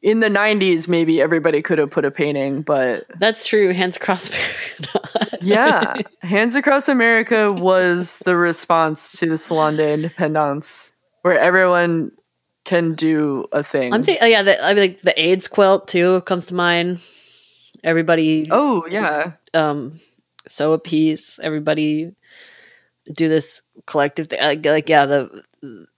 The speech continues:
Speaker 2: the, having the, that one show, the collaboration show that they mentioned, like, stuff like that is happening, like, all the time.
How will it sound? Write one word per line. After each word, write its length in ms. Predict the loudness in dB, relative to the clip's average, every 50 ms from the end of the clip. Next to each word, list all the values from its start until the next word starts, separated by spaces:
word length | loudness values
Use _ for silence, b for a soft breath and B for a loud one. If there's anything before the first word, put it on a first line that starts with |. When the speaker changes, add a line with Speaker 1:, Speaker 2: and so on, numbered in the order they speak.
| _
Speaker 2:
the, 160 | -12 -10 -8
having 320 | -4 -4 -2 -2 -2 -6 -4
the, 200 | -4 -4 -4 -2 0
that 200 | 2 2 2 2
one 140 | 0 0 0
show, 500 | 0 0 2 2 4 4 2 0 -2 -4 -6
the 160 | -8 -8 -8
collaboration 720 | -8 -2 2 2 2 4 2 2 0 0 0 -2 -4 -6
show 300 | -6 -2 0 2 2 2
that 100 | 0 -2
they 140 | -4 -4 -4
mentioned, 420 | -4 -4 -6 -6 -6 -6 -6 -6 -6
like, 220 | -8 -8 -8 -10
stuff 240 | -10 -2 -2 -2 0
like 160 | -2 -6 -2
that 180 | 0 0 0 0
is 120 | -2 -4
happening, 420 | -4 -6 -6 -6 -6 -10 -10 -8 -8
like, 220 | -10 -10 -6 -4
all 160 | -4 -4 -4
the 60 | -6
time. 520 | -10 -10 -10 -8 -6 -6 -8 -8 -8 -12